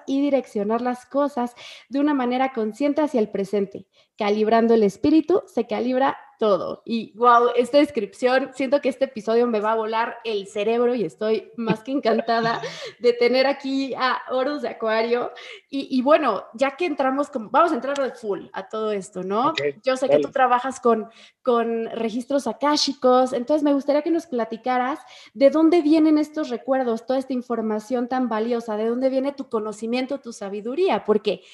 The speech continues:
Speaker 1: deben de saber que Horus no es como que a-, a-, agarra el libro y te lo empieza a decir, "No, pues aquí dice qué tal", sino verdaderamente lo vamos a ver al, a lo largo de este episodio, él tiene estos recuerdos vívidos y tiene este conocimiento ya muy, eh, sembrado en su ser.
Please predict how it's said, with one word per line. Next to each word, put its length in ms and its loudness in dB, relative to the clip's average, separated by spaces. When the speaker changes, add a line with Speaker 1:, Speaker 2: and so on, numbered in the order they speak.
Speaker 1:
deben 280 4
de 80 2
saber 300 -2
que 120 2
Horus 300 4
no 80 -10
es 100 -14
como 200 -10
que 280 -10
a-, 160 -2
a-, 20 2
agarra 400 -2
el 60 -2
libro 280 -4
y 60 -8
te 120 -10
lo 100 -8
empieza 260 -10
a 20 -4
decir, 200 -8
"No, 200 -10
pues 120 -18
aquí 220 -14
dice 200 -14
qué 80 -14
tal", 260 -8
sino 480 -10
verdaderamente 1080 -2
lo 100 -2
vamos 220 -2
a 60 -2
ver 120 2
al, 200 0
a 80 -4
lo 100 -4
largo 200 -4
de 60 -4
este 160 -12
episodio, 540 -6
él 200 -6
tiene 220 -4
estos 200 -6
recuerdos 520 -6
vívidos 500 -6
y 60 -16
tiene 180 -6
este 180 -14
conocimiento 600 -14
ya 180 -8
muy, 260 -10
eh, 240 -4
sembrado 440 -2
en 100 -4
su 100 -12
ser. 160 -14